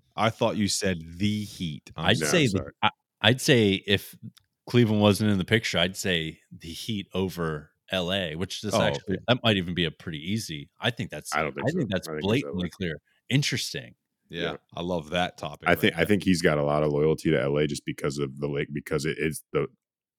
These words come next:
Speaker 3: Los Angeles Lakers. I think that, I
Speaker 1: I
Speaker 3: think
Speaker 1: don't know.
Speaker 3: that's his, uh,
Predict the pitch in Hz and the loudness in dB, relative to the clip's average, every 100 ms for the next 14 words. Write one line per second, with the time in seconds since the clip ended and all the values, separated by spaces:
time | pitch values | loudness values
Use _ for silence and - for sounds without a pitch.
0 | _ 78 69 71 69 67 65 65 62 - | _ -2 0 -2 -2 -4 -6 -6 -8 -12
1 | - _ _ _ _ - 76 69 69 67 | -16 _ _ _ _ 0 0 0 -2 -4
2 | 80 69 71 69 - - - 76 71 - | -4 -2 -2 -2 -4 -8 -4 -2 -2 -4
3 | - - 71 60 | -8 -10 -6 -4